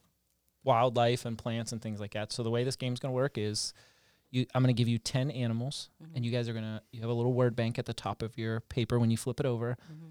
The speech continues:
Speaker 1: that tells you fish, bird, salamander, mammal, or insect, I think is what I have. And out of the animals that I name, you have to tell me which one you think it is.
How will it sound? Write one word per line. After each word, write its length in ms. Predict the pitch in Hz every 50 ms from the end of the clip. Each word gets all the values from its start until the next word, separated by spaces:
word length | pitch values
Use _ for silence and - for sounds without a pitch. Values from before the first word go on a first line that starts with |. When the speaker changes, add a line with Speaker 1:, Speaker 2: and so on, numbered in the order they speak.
| -
Speaker 1:
that 120 | - 123 -
tells 300 | - 127 120 117 110 104
you 360 | 113 110 110 110 113 113 113 110 104 _ _ _ _
fish, 280 | - 147 139 123 - -
bird, 540 | - 107 120 113 117 120 117 113 110 113 - - _ _ _ _ _ _ _ _ _ _ _ _
salamander, 760 | - - - 113 110 113 110 110 110 110 107 101 104 104 104
mammal, 500 | 101 98 104 104 101 101 101 95 92 85 65
or 360 | 90 101 101 95 92 92 - _ -
insect, 460 | 139 123 110 104 - - - - -
I 60 | 98
think 260 | 101 - 101 101 - 92
is 100 | 87 -
what 100 | - -
I 60 | 90
have. 320 | 107 101 80 67 - - - - - - _ _ _ _ _
And 220 | - 117 113 113 107 - _ -
out 160 | 120 127 131
of 120 | 135 127
the 140 | 143 143 139
animals 380 | 143 151 143 127 120 117 110 107
that 100 | 117 113
I 140 | 120 139
name, 400 | 160 160 143 120 113 113 117 113 -
you 80 | - 127
have 100 | 117 -
to 80 | -
tell 140 | 120 - 117
me 120 | 113 113 110
which 260 | 107 110 - - -
one 140 | 107 107 110
you 80 | 110
think 260 | - - 113 110 -
it 80 | 117 110 - -
is. 220 | - - - -